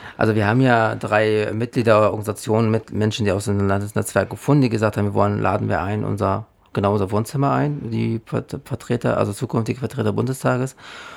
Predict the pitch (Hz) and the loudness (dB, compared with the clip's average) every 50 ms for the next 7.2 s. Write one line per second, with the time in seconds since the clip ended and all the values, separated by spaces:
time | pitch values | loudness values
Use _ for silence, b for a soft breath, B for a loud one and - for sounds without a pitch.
0 | B B B - 107 104 95 107 113 120 120 104 107 101 104 110 117 113 104 - | B B B -2 0 2 2 2 2 2 2 0 -2 -2 0 0 -2 -2 -6 -8
1 | - - 107 107 107 101 101 - 101 92 98 101 101 98 98 98 - - - - | -6 -4 -2 0 0 -2 -2 0 0 0 0 0 -2 -4 -6 -8 -8 -12 -8 -6
2 | 101 98 104 104 - - - 92 - 98 107 117 113 131 143 143 104 - 113 104 | -6 -6 -6 -8 -10 -10 -10 -8 -6 -4 -4 -2 0 0 0 0 0 0 0 -2
3 | 107 104 - 113 107 - 120 110 107 113 107 104 101 104 98 98 101 107 104 104 | -2 -4 -4 -6 -4 -2 -2 0 2 4 4 4 2 0 -2 0 0 0 0 0
4 | 110 110 - - 104 101 101 101 101 101 101 98 - 110 107 98 101 98 98 95 | -2 -2 0 0 0 2 2 2 2 0 -2 -4 -6 -6 -2 0 0 0 0 -2
5 | 92 - 107 101 - - 107 101 - - 98 - - - 92 - - - 104 107 | -6 -8 -10 -8 -4 -2 0 0 0 0 -2 -4 -6 -6 -6 -6 -4 -4 -2 -2
6 | 104 104 - 101 101 101 101 - - 101 101 101 101 101 104 - - 104 101 101 | -2 -2 -2 -2 -4 -4 -4 -4 -2 -2 0 0 0 -2 -2 -4 -4 -4 -2 0
7 | 104 104 101 101 | 0 0 -2 -4